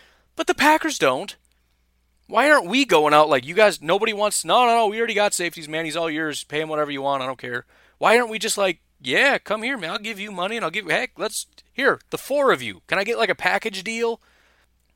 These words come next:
Just come play. Just come out. We'll, we'll find a way for you. You can play corner. We don't have really good corners. You can play corner. We'll, we'll mix you guys in. We'll play seven D Bs. You'll all get playing time. It'll be great. Can we do, like, six million apiece? How about five and a half?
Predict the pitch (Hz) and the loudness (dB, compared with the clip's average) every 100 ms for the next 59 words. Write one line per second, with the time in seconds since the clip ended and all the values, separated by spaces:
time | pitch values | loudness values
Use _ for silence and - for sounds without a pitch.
0 | - 170 - 220 - 165 - - 160 202 | -10 -6 -2 -4 0 0 -2 -8 -10 -4
1 | 147 156 190 202 208 226 202 165 165 156 | -2 -2 -4 -4 -2 0 0 0 0 -2
2 | 160 151 190 220 233 240 220 262 220 107 | -6 -10 -12 -14 -6 -4 -2 0 0 -2
3 | 123 190 214 170 139 110 - 127 107 139 | -8 -4 -2 -2 -6 -8 -12 -12 -12 -12
4 | 185 190 196 - 180 104 - _ 151 151 | -12 -10 -10 -6 -6 -6 -10 _ -10 -6
5 | 175 202 - 190 156 147 123 101 - _ | -4 -2 -2 0 4 4 2 -8 -12 _
6 | _ _ _ 156 - 208 - 208 196 175 | _ _ _ -10 -2 2 4 4 2 -8
7 | 175 151 156 156 143 - - 143 156 151 | -8 -6 -6 -4 -4 -4 -8 -8 -2 2
8 | 147 135 - 123 113 117 117 113 107 104 | 2 -2 -6 -6 -6 -8 -10 -10 -12 -14
9 | 101 90 - _ _ _ _ 160 165 202 | -14 -14 -16 _ _ _ _ -12 -6 -2
10 | 202 - 208 - 208 208 185 214 233 - | 0 0 0 -2 -6 -4 -6 -6 -4 -2
11 | - - _ _ _ _ _ _ _ _ | -2 -6 _ _ _ _ _ _ _ _
12 | _ _ _ _ _ _ _ 165 165 - | _ _ _ _ _ _ _ -8 -8 0
13 | 160 139 127 123 117 - - | 0 2 0 -2 -2 -6 -14